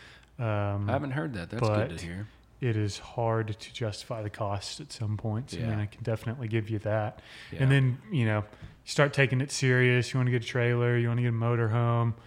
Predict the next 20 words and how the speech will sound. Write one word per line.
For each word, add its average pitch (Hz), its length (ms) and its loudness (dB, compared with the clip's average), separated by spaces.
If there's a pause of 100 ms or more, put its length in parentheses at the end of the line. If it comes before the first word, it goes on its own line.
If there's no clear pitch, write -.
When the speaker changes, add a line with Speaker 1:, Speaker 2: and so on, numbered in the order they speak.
(320)
Speaker 1:
Traveling 123 420 4
every 120 220 2
weekend. 120 640 0
Now 113 160 0
you 120 140 2
wanna 120 160 0
leave 120 160 0
half 113 260 -4
day 127 180 -4
on 117 180 0
Fridays. 113 720 -2
Can - 160 -12
your 98 80 -12
parents 117 400 -2
afford 127 340 -6
to 117 60 -6
do 117 240 -4
that? 113 440 -2
Speaker 2:
Right, 107 100 -4
Speaker 1:
And 104 100 -12